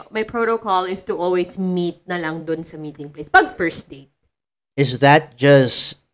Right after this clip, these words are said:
Speaker 2: having to do with where you live or also with where you work? Paano kung susunduin sa work? Ganun.
Speaker 1: Lalo na sa work.
Speaker 2: Ah, ganun ba? Lalo
Speaker 1: Oo,
Speaker 2: na sa work.
Speaker 1: lalo sa work. Mas,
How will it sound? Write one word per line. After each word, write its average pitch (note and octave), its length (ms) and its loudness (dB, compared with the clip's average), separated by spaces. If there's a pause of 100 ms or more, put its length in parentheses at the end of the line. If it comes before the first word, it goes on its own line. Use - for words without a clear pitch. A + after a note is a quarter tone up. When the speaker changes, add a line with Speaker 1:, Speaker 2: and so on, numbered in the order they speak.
(120)
Speaker 2:
having C#3+ 320 4
to C3+ 80 4
do C3 140 6
with B2+ 160 6
where A#2+ 160 6
you A#2 180 4
live B2 480 4
or B2+ 480 6
also B2 580 4
with A2+ 240 4
where A2+ 200 4
you G#2 200 -2
work? F#2+ 360 -4 (1120)
Paano C#4 240 6
kung A3+ 120 8
susunduin D3 440 4
sa D#3+ 160 0
work? G#2+ 240 0 (120)
Ganun. G2 280 -10 (160)
Speaker 1:
Lalo A4+ 280 8
na C#5+ 120 8
sa - 160 8
work. C#4+ 400 10 (480)
Speaker 2:
Ah, C3+ 160 4
ganun D3 240 8
ba? A2+ 160 6
Lalo A2 160 8
Speaker 1:
Oo, E4+ 80 12
Speaker 2:
na D#4 160 12
sa E4+ 80 10
work. D4 640 6
Speaker 1:
lalo A4 240 0
sa C#4+ 160 -4
work. A#3 320 -4
Mas, C4+ 180 -10